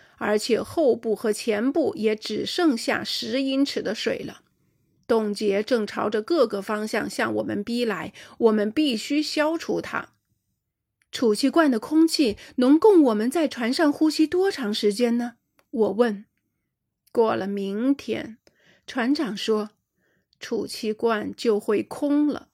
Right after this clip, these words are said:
我身上冒了一层冷汗，可是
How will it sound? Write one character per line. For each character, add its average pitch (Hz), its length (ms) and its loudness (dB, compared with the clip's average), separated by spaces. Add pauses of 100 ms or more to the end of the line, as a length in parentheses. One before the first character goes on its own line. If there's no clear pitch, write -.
(1000)
我 247 160 4
身 330 240 6
上 320 220 4
冒 302 200 8
了 226 100 4
一 285 120 6
层 269 300 4
冷 220 180 2
汗， 226 360 0 (520)
可 202 200 2
是 220 260 0